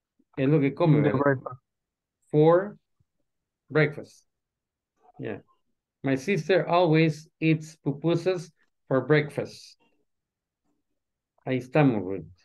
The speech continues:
Speaker 1: Good job. ¿Y cuál es la, la otra, Ruth?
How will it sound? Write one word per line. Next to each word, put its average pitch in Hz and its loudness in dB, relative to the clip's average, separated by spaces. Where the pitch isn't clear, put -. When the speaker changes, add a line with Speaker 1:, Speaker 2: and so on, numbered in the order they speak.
Speaker 1:
Good 143 -2
job. 147 2
¿Y - -6
cuál 143 0
es 160 2
la, 147 2
la 117 -4
otra, 139 -2
Ruth? 185 -6